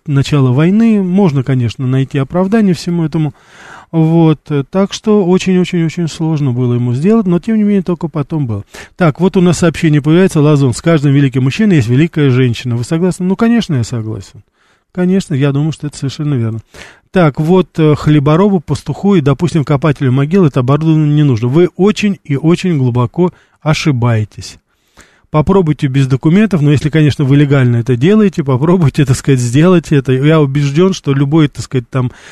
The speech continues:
какой-то, так сказать, чек или инвойс какой-то вам обязательно в офисе любого кладбища, вам его размножат на маленьком, может быть, не очень большом, но тем не менее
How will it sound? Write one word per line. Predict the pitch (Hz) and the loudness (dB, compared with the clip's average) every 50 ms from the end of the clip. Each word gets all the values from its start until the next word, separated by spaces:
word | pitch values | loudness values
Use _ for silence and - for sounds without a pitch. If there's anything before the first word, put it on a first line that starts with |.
| - _ _ | -20 _ _
какой-то, | - 139 - - 151 131 - - | -4 -4 0 0 0 0 0 -2
так | - - 139 - | -4 -4 -4 -4
сказать, | - - 135 123 | -2 -2 -2 -2
чек | - - 196 196 190 - | -2 -2 -2 -2 0 0
или | 160 135 131 143 | 0 2 2 2
инвойс | 147 165 190 190 - | 2 2 2 0 0
какой-то | - 165 139 160 156 143 147 | -2 -2 -2 -2 -2 0 0
вам | 135 139 139 147 | 0 2 2 2
обязательно | 143 127 135 135 156 190 196 - 190 160 160 151 | 2 2 2 2 2 2 2 2 0 2 2 2
в | 139 127 | 2 2
офисе | 147 156 - - 135 - - 127 | 2 2 0 -2 -4 -4 -2 -2
любого | 127 127 123 127 127 131 | 0 0 2 0 0 0
кладбища, | - 170 190 208 185 180 - 160 139 | 0 0 -2 0 -2 -2 -2 0 0
вам | 143 165 175 170 | 2 2 2 2
его | 147 143 139 | 2 2 2
размножат | 135 139 139 127 123 135 131 143 170 202 214 202 214 180 - - _ - - - - - - | 2 2 2 2 0 0 0 2 2 2 2 0 0 -2 -4 -10 _ -20 -20 -20 -20 -12 -4
на | 127 143 143 | -2 0 2
маленьком, | 135 143 175 208 220 214 202 190 175 - 175 170 | 2 4 4 4 4 4 2 2 0 0 0 0
может | 160 147 143 131 131 131 | 2 2 0 0 0 0
быть, | 123 123 123 | -2 0 0
не | 135 131 131 | 0 0 2
очень | 131 127 - 131 123 | 0 0 -2 -2 -2
большом, | 120 127 131 127 - 202 214 202 165 | 0 0 -2 0 0 0 2 2 2
но | 139 131 | 2 2
тем | - - 156 180 196 196 | 0 0 0 0 2 2
не | 170 151 | 2 2
менее | 139 135 139 151 165 165 160 156 156 156 | 2 2 2 2 2 2 2 2 2 0